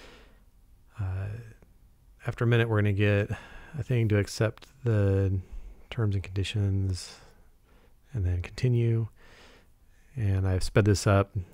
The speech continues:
Uh, this takes, depending on the speed of your computer, uh, forty-five seconds or so. And if we go back to the installed items, we can scroll down,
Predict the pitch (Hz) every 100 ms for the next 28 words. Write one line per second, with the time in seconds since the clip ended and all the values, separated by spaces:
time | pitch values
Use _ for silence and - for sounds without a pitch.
0 | - 117 101 98 98 101 - 101 - -
1 | - - - _ _ - - 147 107 104
2 | 101 101 95 90 - 98 92 90 95 92
3 | 92 90 87 - 95 92 92 - - -
4 | 101 - 98 - 90 92 95 - 104 101
5 | - - - - - - 123 - 117 123
6 | 110 117 117 - - - 120 110 110 110
7 | 107 101 - - - - - - - -
8 | - - - - - 131 123 120 107 -
9 | 143 143 135 135 135 131 113 117 107 -
10 | 123 113 110 107 107 101 113